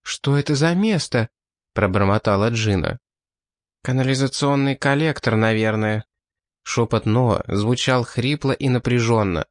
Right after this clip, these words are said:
«Лахли хорошо знает эти места, это ясно». Света фонаря Лахли уже не было видно,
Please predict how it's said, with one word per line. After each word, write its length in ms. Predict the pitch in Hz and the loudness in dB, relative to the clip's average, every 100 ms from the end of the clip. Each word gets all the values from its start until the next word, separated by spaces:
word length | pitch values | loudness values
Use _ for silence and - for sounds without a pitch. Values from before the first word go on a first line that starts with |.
| _ _ _ _ _ | _ _ _ _ _
«Лахли 520 | - 131 165 143 113 107 | -4 0 0 0 -2 -2
хорошо 480 | - 131 139 160 | 0 0 0 0
знает 400 | 143 156 180 175 | 0 0 0 -2
эти 200 | 165 156 | -4 -2
места, 540 | 151 156 - - 123 98 | 0 0 -2 -2 0 0
это 220 | 92 107 | -2 -2
ясно». 640 | 107 135 131 - 98 90 - _ _ _ _ _ _ _ _ | -2 0 0 0 -2 -2 -6 _ _ _ _ _ _ _ _
Света 540 | - - 92 147 156 | -8 -2 0 0 -2
фонаря 480 | 143 139 139 135 139 | -2 0 2 2 0
Лахли 420 | 139 175 151 127 - | 0 -2 -2 -4 -2
уже 240 | 139 135 | -2 0
не 240 | 156 147 110 | 2 2 2
было 280 | 101 98 | 2 2
видно, 480 | 92 104 139 151 165 | 0 0 0 -2 -4